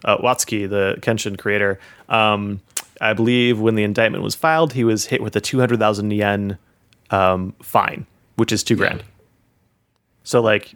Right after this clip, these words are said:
Speaker 1: he, you know, f-, for having child pornography, he basically had to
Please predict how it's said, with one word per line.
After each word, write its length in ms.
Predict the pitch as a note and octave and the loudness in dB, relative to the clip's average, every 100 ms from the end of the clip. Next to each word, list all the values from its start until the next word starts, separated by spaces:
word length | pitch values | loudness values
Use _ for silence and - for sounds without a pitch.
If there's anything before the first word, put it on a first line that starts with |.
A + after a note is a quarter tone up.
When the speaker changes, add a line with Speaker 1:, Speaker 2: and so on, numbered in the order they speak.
| - | -6
Speaker 1:
he, 240 | C3 A#2 - - | -2 -2 -4 -4
you 60 | A#2+ | 0
know, 180 | G#2 F#2+ - _ _ _ _ _ _ _ _ _ _ _ | 0 -2 -10 _ _ _ _ _ _ _ _ _ _ _
f-, 180 | - - - | -20 -16 -10
for 240 | - D3 B2+ | -4 0 2
having 240 | B2+ B2+ | 2 0
child 240 | A2+ A2+ A2 | 2 0 2
pornography, 400 | G#2 G#2 G#2 G2+ | 0 0 -2 -2
he 80 | |
basically 340 | G#2 A2+ - G#2 | 0 0 0 0
had 140 | G2+ | 0
to 140 | G#2+ | -2